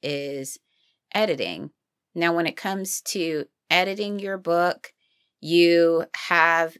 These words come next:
a few choices. If you know somebody that does editing, of course, you can always do that. For me personally, I used Fiverr for quite a few things, and one of them was definitely editing.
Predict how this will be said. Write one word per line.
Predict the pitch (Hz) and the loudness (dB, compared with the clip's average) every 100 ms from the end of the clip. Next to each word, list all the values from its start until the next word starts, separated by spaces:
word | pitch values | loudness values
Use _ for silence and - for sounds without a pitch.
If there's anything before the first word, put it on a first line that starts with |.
| - | -4
a | 165 165 | -4 -4
few | 165 226 262 | -8 -6 -6
choices. | 254 151 147 - 143 143 143 | -2 -2 -2 -6 -6 -6 -8
If | 143 | -12
you | 135 139 | -10 -10
know | 135 147 165 | -8 -2 -2
somebody | 175 202 185 180 175 | -2 -6 -6 -4 -4
that | 170 | -6
does | 175 165 | -6 -4
editing, | 165 165 170 165 165 165 | -2 -2 -6 -10 -10 -14
of | - | -14
course, | 143 135 - | -12 -12 -12
you | |
can | 131 | -14
always | 131 131 | -12 -14
do | - 131 | -14 -8
that. | 170 190 185 - _ - - _ _ _ _ | -4 -2 -4 -8 _ -20 -20 _ _ _ _
For | - 156 | -6 -4
me | 160 160 | -4 -6
personally, | 165 185 - 170 165 160 160 156 - | -2 -2 -2 -4 -6 -6 -8 -10 -4
I | 151 151 151 151 - _ - | -2 -2 -4 -6 -8 _ -12
used | 143 151 151 151 147 - - | -6 -4 -4 -6 -8 -10 -2
Fiverr | 143 151 147 139 135 | 0 0 -2 -4 -4
for | - 147 135 131 - | -8 -12 -8 -8 -10
quite | - - 151 147 151 - | -20 -6 0 0 0 -6
a | 151 147 | -8 -8
few | 139 - 147 143 143 143 | -10 -16 -10 -8 -8 -10
things, | - 143 143 147 156 | -10 -6 -6 -6 -8
and | 143 139 139 139 _ _ - | -10 -10 -12 -16 _ _ -10
one | 156 156 | -6 -4
of | 143 | -6
them | 147 147 | -8 -8
was | 143 | -12
definitely | 139 - 143 - 151 - 135 - - | -14 -6 -6 -6 -12 -10 -12 -12 -8
editing. | 135 143 175 196 233 | -8 -6 -8 -8 -10